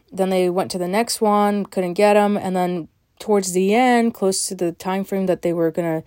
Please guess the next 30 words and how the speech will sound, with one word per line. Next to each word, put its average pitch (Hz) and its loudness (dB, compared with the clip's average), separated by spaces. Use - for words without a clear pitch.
go 180 -2
on 170 2
an 156 -2
airplane, 208 2
they 160 2
saw 226 2
me 226 4
and 208 0
they're 196 4
like, 196 0
"Okay, 240 4
yeah, 233 8
we 190 4
want 202 2
him. 156 -4
We 190 -4
want 208 2
her. 165 0
Is 160 -8
she - -2
available?" 240 4
And 208 2
they're 185 0
like, 165 -2
"Yep, - 2
just - 0
be 196 4
ready 220 8
by 190 4
August 214 -4